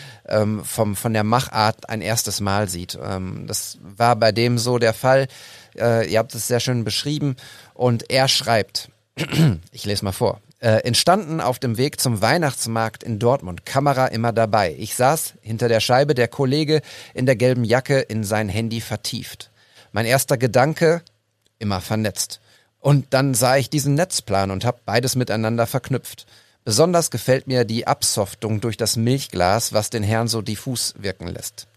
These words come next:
Kleines Geheimnis an der Stelle, das Bild ist gespiegelt, da sonst der Netzplan spiegelverkehrt zu sehen gewesen wäre. Also, das ist so seine, äh, Beschreibung. Ich find, ähm, das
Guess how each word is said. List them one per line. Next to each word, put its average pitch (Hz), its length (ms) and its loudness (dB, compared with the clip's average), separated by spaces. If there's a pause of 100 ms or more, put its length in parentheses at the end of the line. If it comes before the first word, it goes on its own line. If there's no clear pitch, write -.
Kleines 110 340 -2
Geheimnis 123 440 2
an 123 100 -2
der 131 120 2
Stelle, 139 320 -2 (360)
das 104 280 -2
Bild 131 220 2
ist - 180 -4
gespiegelt, 135 600 -2
da 107 120 4
sonst 110 280 0
der 104 100 0
Netzplan 107 640 -4
spiegelverkehrt - 880 -8 (260)
zu - 160 -6
sehen 95 300 0
gewesen 90 440 -4
wäre. 85 320 -8 (920)
Also, 123 440 4 (300)
das 127 200 -2
ist 117 140 -4
so 123 160 0
seine, 113 540 0
äh, 113 280 2
Beschreibung. 135 640 4
Ich 113 140 -8
find, 131 300 -4
ähm, 117 500 -2
das - 300 -2